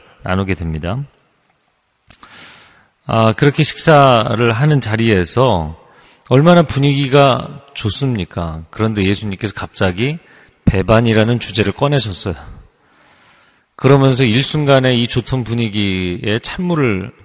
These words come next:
끼얹으신 거죠. 그리고 이십이 절에 제자들이 큰 슬픔에 잠겨 "주여, 저는 아니겠지요." "주여, 저는 아니겠지요."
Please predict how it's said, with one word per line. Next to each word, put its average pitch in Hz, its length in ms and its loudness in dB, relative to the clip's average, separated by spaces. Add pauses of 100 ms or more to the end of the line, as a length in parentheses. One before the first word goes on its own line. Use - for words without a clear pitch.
끼얹으신 113 580 -4
거죠. 85 440 -10 (680)
그리고 117 500 0
이십이 110 340 -2
절에 104 220 0
제자들이 98 500 -2
큰 - 300 -4
슬픔에 143 480 -2
잠겨 87 580 -6 (1000)
"주여, 127 360 4
저는 120 340 2
아니겠지요." 95 840 -4 (3500)
"주여, 131 360 2
저는 139 320 0
아니겠지요." 107 720 -2